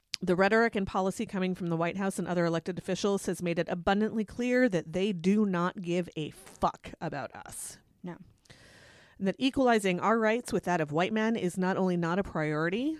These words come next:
Speaker 1: but something that they are actively fighting against.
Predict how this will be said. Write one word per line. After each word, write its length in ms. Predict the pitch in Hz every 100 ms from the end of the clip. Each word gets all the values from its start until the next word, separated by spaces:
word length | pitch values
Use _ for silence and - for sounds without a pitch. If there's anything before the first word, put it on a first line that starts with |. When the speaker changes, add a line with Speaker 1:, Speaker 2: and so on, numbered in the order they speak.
| -
Speaker 1:
but 160 | -
something 340 | - 202 214 190
that 60 | 170
they 120 | 170
are 100 | - -
actively 420 | 156 196 180 165
fighting 460 | - 156 151 143 -
against. 600 | 143 135 - - -